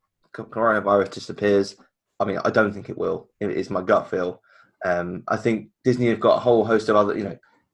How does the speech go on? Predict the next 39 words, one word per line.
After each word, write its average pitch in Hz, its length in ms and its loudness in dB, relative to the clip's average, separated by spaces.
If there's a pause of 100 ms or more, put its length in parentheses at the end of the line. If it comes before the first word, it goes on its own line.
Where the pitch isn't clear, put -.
a - 360 -8
whole 117 160 2
host 107 180 -6
of 107 80 -6
other 98 240 0
issues 95 300 -8
to - 80 -14
think 98 220 -8
about. 92 340 -4
I - 40 -16
think - 240 -14 (380)
here 143 160 6
in 131 80 4
the 127 60 2
U 117 160 0
K, 104 540 4
let's 107 220 0
say 98 420 2 (1040)
fifty 107 240 -2
percent 98 280 -4
of 92 60 -6
the 92 60 -10
people 95 240 -4
get 92 160 -4
a 95 40 -10
vaccine. 92 540 -8 (460)
Um, 90 380 -6 (380)
that - 180 4
still 113 180 2
means 104 180 0
fifty - 240 -4
percent 92 260 -4
of 90 60 -6
the - 60 -16
people 92 260 -4
don't 101 280 2
have 101 100 -10
a 90 40 -6
vaccine. 90 500 -16